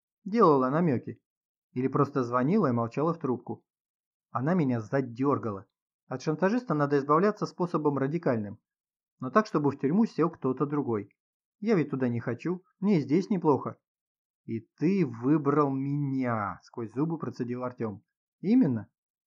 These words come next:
Я устроил эту вечеринку с одной целью. Постоянно нагнетать обстановку, ввести всех в состояние истерии. Спровоцировать на убийство. Это как заразная болезнь, как вирус. А ты, ко всему прочему, увлёкся выпивкой.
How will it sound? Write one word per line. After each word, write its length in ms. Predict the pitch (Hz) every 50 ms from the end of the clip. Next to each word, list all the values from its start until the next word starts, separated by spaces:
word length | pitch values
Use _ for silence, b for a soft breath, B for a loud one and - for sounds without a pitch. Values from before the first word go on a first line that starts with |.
| _ _ _ -
Я 160 | 135 143 160
устроил 300 | 160 165 180 170 165 156
эту 200 | 151 147 147 147
вечеринку 460 | 139 135 - 170 196 254 254 - 165
с 100 | - -
одной 240 | 131 120 151 175 185
целью. 400 | 185 - 160 139 113 104 95 - _ _ _ _ _ _ _ _ _
Постоянно 600 | - 123 - - 151 147 151 156 147 139 131 123
нагнетать 560 | 120 127 123 131 135 139 135 - 139 120 123 123
обстановку, 760 | 113 - - - 117 117 131 175 190 - - 120 - - _ _ _ _ _ _ -
ввести 320 | 123 131 139 - - 160
всех 240 | 147 151 - 220 208
в 60 | -
состояние 520 | - 147 139 - 156 156 175 175 170 160 151
истерии. 540 | - - - 185 190 170 131 107 101 95 - _ _ _ _ _ _ _ _ _ _ _ _
Спровоцировать 640 | _ _ 180 185 214 208 - 269 220 165 147 151
на 120 | 156 175 208
убийство. 480 | 208 202 170 127 123 - - 110 - _ _ _ _ _ _ _ _ _ _ _ _ _
Это 180 | - 127 156 143
как 200 | 160 156 143 127
заразная 440 | 143 165 185 180 147 143 139 131
болезнь, 420 | 127 151 180 190 156 120 101 104 104
как 220 | - 151 151 -
вирус. 340 | 175 196 170 123 107 95 - _ _ _ _ _ _ _ _ _ _ -
А 80 | 147
ты, 140 | 160 - 285
ко 100 | 285 165
всему 240 | - - 151 147 135
прочему, 420 | 135 143 135 123 - 127 123 127
увлёкся 380 | 131 123 147 196 196 - - 214
выпивкой. 640 | 160 135 131 123 123 123 113 - - 120 110 113